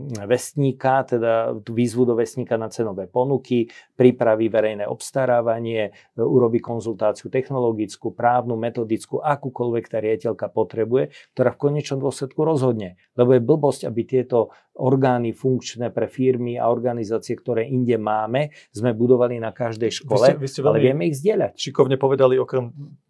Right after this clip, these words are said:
Speaker 2: odpovede na moju otázku, že aká je, aký je ten problém a trošku aj tu
Speaker 1: Chcel som ukázať aj náznak
Speaker 2: Ak-,
Speaker 1: riešenia.
Speaker 2: áno, to, to je to, čo ponúkate v programe. Ak sa nemýlim, k tej prvej veci ohľadom toho manažmen-, manažmentu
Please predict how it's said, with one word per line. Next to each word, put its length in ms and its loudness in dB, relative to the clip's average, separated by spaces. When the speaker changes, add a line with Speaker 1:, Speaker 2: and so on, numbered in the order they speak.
Speaker 2:
odpovede 400 -2
na 80 -4
moju 160 -6
otázku, 320 -2
že 160 -4
aká 160 -6
je, 160 -4
aký 240 -18
je 80 -6
ten 100 -8
problém 540 -2
a 180 -12
trošku 380 -8
aj 80 2
tu 100 -6
Speaker 1:
Chcel 220 0
som 180 0
ukázať 400 -2
aj 160 -4
náznak 400 2
Speaker 2:
Ak-, 80 2
Speaker 1:
riešenia. 400 -2
Speaker 2:
áno, 240 -2
to, 320 -2
to 160 6
je 80 4
to, 100 -2
čo 140 -6
ponúkate 640 -4
v 80 -20
programe. 420 0
Ak 220 -6
sa 80 -6
nemýlim, 320 -6
k 160 -2
tej 80 0
prvej 260 -2
veci 220 -10
ohľadom 400 -6
toho 160 -8
manažmen-, 500 -8
manažmentu 720 -8